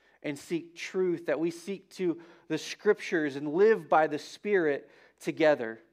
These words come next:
Heck, we even sing a song that says, "When we are searching for answers, we know that only Jesus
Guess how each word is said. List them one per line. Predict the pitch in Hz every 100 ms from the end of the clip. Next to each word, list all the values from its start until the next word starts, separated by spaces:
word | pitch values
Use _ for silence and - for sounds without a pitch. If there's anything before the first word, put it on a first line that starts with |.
| _ _ _ _ -
Heck, | 226 220
we | 190 233
even | 214 220 202 180
sing | - - 208 202
a | 156
song | 147 - - 202 180 160
that | 139
says, | - 185 160 - - -
"When | 160 185 185
we | 190 185
are | 156
searching | - 208 208 - 208
for | - 180 -
answers, | 165 160 - 147 131
we | 160
know | 165 160
that | 151 147
only | 147 151 147
Jesus | 127 151 151 147 143 -